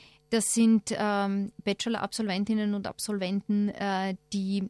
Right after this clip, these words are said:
etwas in die wirtschaftliche Richtung gemacht haben, aber auch die, die Publizistik, Kommunikationswissenschaften gemacht haben. Äh, sehr gut eignen sich auch Statistiker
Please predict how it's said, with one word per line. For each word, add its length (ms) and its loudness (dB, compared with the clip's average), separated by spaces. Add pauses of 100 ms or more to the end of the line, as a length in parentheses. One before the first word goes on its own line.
etwas 260 -6
in 120 2
die 100 -4
wirtschaftliche 540 -4
Richtung 440 -6
gemacht 460 -10
haben, 320 -10
aber 280 0
auch 240 0
die, 200 -6
die 260 -4 (100)
Publizistik, 600 -6
Kommunikationswissenschaften 1300 -6
gemacht 400 -8
haben. 260 -10 (760)
Äh, 120 2
sehr 220 2
gut 220 -2
eignen 340 2
sich 320 -4
auch 200 -2
Statistiker 800 -6